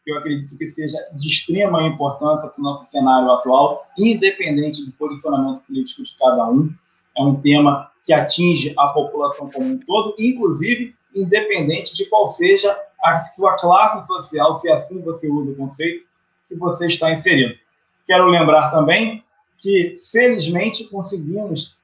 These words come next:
nesse exato momento, uma parceria com a Amazon.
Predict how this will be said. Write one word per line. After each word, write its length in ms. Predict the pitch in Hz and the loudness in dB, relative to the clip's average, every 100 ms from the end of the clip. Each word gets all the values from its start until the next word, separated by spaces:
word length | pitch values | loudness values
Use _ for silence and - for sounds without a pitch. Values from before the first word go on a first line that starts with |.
| - | -8
nesse 260 | 170 175 | -6 -4
exato 420 | 170 160 175 170 165 | -2 4 4 4 0
momento, 340 | 160 156 151 | 0 0 2
uma 220 | 151 151 | 4 4
parceria 560 | - 202 - 185 170 180 | 4 2 2 -2 -2 -2
com 100 | - | 2
a 220 | 151 139 147 | 4 6 6
Amazon. 320 | 175 175 | 4 0